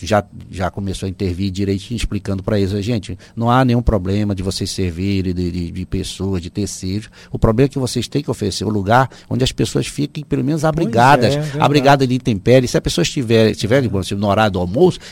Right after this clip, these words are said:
Speaker 1: que coincide com o horário do almoço, que pelo menos se, se as pessoas tiverem de, de, de fazer alimentação, elas façam alimentação num espaço,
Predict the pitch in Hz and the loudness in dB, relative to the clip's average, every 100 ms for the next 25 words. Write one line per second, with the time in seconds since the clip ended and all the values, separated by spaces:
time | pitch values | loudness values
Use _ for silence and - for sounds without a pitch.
0 | - 107 - 117 - 156 170 110 85 78 | -10 -2 4 4 4 0 0 -4 -8 -10
1 | 92 90 92 90 95 104 170 156 - - | -4 0 2 2 2 4 4 4 0 -10
2 | - - - - 165 151 175 - 156 127 | -20 -6 -2 2 2 2 2 2 0 0
3 | 127 - 120 - 156 - 107 98 90 90 | -2 0 -2 0 0 0 0 0 0 -4
4 | 95 92 87 - 101 101 101 95 92 135 | -6 -6 -6 -4 -2 0 -2 -2 -2 0
5 | 147 147 143 139 143 143 135 127 147 151 | 0 0 0 0 -2 -2 -2 -2 -4 -2
6 | - 143 156 - | -2 2 2 2